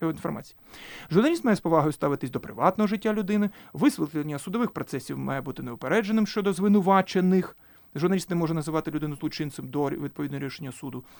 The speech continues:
Журналіст не розкриває своїх джерел інформації, крім випадків, передбачених законодавством України». І можу сказати, що на Заході навіть цей аспект інколи, е, значить, уже переглядається. І буває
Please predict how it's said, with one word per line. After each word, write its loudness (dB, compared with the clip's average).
Журналіст -2
не 0
розкриває 0
своїх 0
джерел 6
інформації, 0
крім 2
випадків, -2
передбачених -2
законодавством -6
України». -10
І 0
можу 4
сказати, -2
що -6
на -6
Заході 0
навіть -2
цей 0
аспект -4
інколи, -6
е, -10
значить, -12
уже 0
переглядається. 0
І -8
буває 0